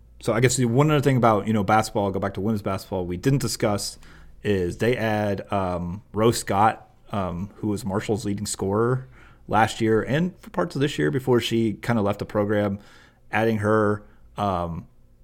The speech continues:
should be a big addition for next season. Uh, kind of, you know, gives them that, you know, scorer you can always count on to get you a bucket when you need it. That, and as good as Peyton McDaniel is, she's more of a streaky shooter, and, um,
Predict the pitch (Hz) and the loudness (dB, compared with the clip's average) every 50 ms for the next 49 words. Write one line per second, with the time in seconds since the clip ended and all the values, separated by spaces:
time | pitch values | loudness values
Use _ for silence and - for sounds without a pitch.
0 | - - - - - 202 302 240 165 - 131 135 131 117 101 113 113 - - 139 | -20 -18 -4 2 4 6 6 4 6 6 6 6 6 6 4 4 0 0 0 -2
1 | 139 135 131 - - - 117 113 117 113 - - 120 120 120 120 127 123 127 123 | -2 -4 -6 -10 -6 -4 0 0 0 0 0 0 -2 0 0 2 0 0 0 -2
2 | 123 - - 113 101 95 90 - - - 139 185 202 175 139 - - 113 123 117 | -4 -6 -4 -2 -2 -2 -2 -4 -6 -4 -2 0 0 -2 -2 -6 -8 -4 -2 -2
3 | 107 110 117 117 123 117 107 104 101 104 101 98 87 - - _ - - _ - | 0 0 0 0 0 0 0 0 0 0 0 0 -4 -8 -14 _ -20 -20 _ -20
4 | - - - - _ - - _ - - 117 113 110 101 98 95 95 92 87 87 | -20 -20 -20 -20 _ -20 -20 _ -20 -8 -6 -4 -2 -2 -2 -4 -4 -6 -8 -12
5 | - - - - - - - - - 143 170 180 170 151 135 127 - 110 95 92 | -16 -20 -20 -14 -10 -10 -4 -2 4 6 6 6 6 6 2 2 0 -2 2 2
6 | 113 120 123 117 117 - - 120 113 110 107 101 92 95 90 104 98 98 98 87 | 4 4 4 2 0 -2 -4 -2 -2 0 -2 -2 -2 -4 -6 -6 -6 -6 -8 -8
7 | - - 92 95 - 92 - - 101 98 98 98 90 90 90 90 98 95 - - | -6 -6 -6 -4 -6 -8 -6 -4 -4 -4 -2 -2 -4 -4 -4 -4 -6 -6 -8 -12
8 | - - - - - - - - - - 104 98 95 80 - - - - - - | -20 -20 -20 -20 -20 -20 -20 -20 -10 -6 -4 -4 -4 -6 -8 -14 -18 -20 -14 -8
9 | - 127 - 113 131 135 127 117 123 135 135 135 120 104 - - 123 113 101 104 | -8 -6 -2 0 2 2 2 6 8 8 10 10 8 4 4 2 2 2 2 -4
10 | 87 95 92 98 104 104 107 104 101 - - 107 104 101 101 - - 107 95 101 | -4 -4 -2 -2 0 0 0 0 0 0 2 2 0 0 -2 -4 -6 -6 -4 -2
11 | 101 101 95 95 - - - 107 101 - 104 98 - - 98 98 101 101 101 95 | -2 -2 -2 -4 -8 -6 -6 -6 -4 -4 -6 -6 -4 -6 -4 -2 0 0 0 -2
12 | 95 92 92 - 92 87 87 87 - - - - - - - - - - - - | -4 -2 -2 -2 -2 -2 -6 -8 -8 -12 -14 -16 -20 -20 -20 -20 -20 -20 -20 -16
13 | - - - 87 82 80 80 82 76 71 | -6 -4 -2 -2 -2 -4 -6 -8 -10 -12